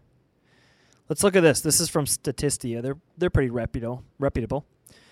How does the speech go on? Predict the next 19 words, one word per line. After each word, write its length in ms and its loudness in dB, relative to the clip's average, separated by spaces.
Ad 360 6
spending, 800 4
fifty-nine 1600 2
billion 500 10
dollars. 880 6
Holy 420 0
moly. 540 -2
Um, 580 -2
<laughs> 180 6
there 160 8
you 160 8
go. 280 8
Well, 160 4
it 60 4
says 200 4
projected 840 2
in 160 -2
twenty 300 2
twenty-one. 640 0